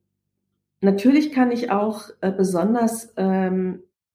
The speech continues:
mit meiner Kompetenz und meiner Sprachensammlung kann ich natürlich auch gut mehrsprachige Klassen ansprechen. Also das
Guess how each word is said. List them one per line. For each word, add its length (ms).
mit 180
meiner 300
Kompetenz 600
und 160
meiner 300
Sprachensammlung 880
kann 120
ich 80
natürlich 400
auch 140
gut 180
mehrsprachige 800
Klassen 440
ansprechen. 720
Also 200
das 260